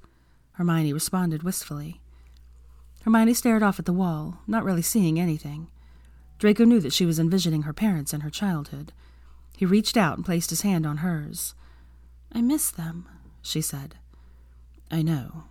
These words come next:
I'm sorry." "They would have liked you. My dad was old-fashioned. He said never to date a man who couldn't be bothered to get up and pull a chair out for his woman." Draco could hear his own father saying much the same to him.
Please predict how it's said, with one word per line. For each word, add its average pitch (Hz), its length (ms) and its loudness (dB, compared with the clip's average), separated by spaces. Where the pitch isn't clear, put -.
I'm 170 100 -4
sorry." 139 560 -12
"They 269 80 0
would 311 200 0
have - 80 -10
liked 262 320 -2
you. 160 220 -8
My 233 140 4
dad 381 220 2
was 220 120 2
old-fashioned. 208 680 -2
He 247 200 4
said 277 200 2
never 269 240 6
to 339 140 -8
date 285 220 2
a 285 40 4
man 190 280 4
who 208 140 4
couldn't 240 280 2
be - 20 4
bothered 254 340 2
to 311 80 -2
get 311 200 0
up 175 160 0
and 196 100 2
pull 214 140 2
a 208 60 2
chair 285 240 0
out - 180 -4
for 180 140 0
his 185 160 -2
woman." 170 320 -2
Draco 202 280 2
could 156 120 0
hear 160 140 2
his 143 120 -2
own 208 160 4
father 139 260 -6
saying 151 280 -2
much 156 220 -4
the 147 80 -10
same 156 280 -2
to 143 100 -10
him. 180 340 -4